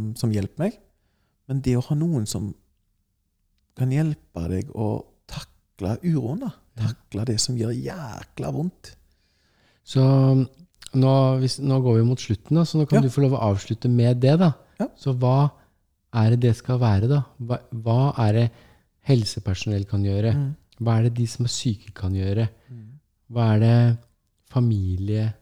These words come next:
Speaker 2: og de nære kan gjøre for noe, liksom?
Speaker 1: Åh, det var, det var et stort spørsmål,
Speaker 2: Ja, veldig stort
Speaker 1: Helge.
Speaker 2: spørsmål.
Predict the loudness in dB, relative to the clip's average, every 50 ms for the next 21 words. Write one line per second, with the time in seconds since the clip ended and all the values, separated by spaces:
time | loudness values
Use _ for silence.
0 | _ -12 -10 -6 -2 0 2 2 2 2 2 2 0 0 -2 -2 -4 -4 -4 -2
1 | -2 0 0 -2 -2 -2 -4 -6 -8 -10 -8 -8 -6 -6 -6 -6 -8 -10 -8 -8
2 | -10 -10 -10 _ _ _ _ _ _ _ _ _ _ _ -20 -20 _ _ _ _
3 | _ _ _ _ _ _ -10 -6 -6 -6 -8 -10 -18 _ -8 -6 -4 -2 -2 -2
4 | 0 0 0 0 -2 -2 -2 -2 -4 -4 -4 -4 -6 -6 -6 -6 -8 -8 -8 -4
5 | -2 0 0 0 0 0 0 2 0 0 2 0 -2 0 2 0 0 0